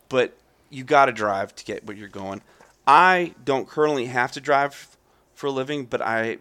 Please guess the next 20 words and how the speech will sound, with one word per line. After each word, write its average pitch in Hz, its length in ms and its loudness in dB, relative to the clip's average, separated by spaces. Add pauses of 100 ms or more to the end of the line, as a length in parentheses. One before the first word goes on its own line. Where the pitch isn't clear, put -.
(520)
I 131 100 -2
would 131 100 -8
say 131 120 -6
for 123 100 -16
the 117 60 -2
last 110 200 0
fifteen 135 380 -8
years, 139 380 -6 (640)
all 120 180 0
my, 117 360 -2 (140)
my, 104 380 -8 (160)
my 113 160 -8
career 120 240 -8
has 110 320 -8 (540)
dictated 123 460 -4
that 107 80 -2
I 101 120 0
drive 98 400 -6
a 98 160 -6
lot. 98 760 -8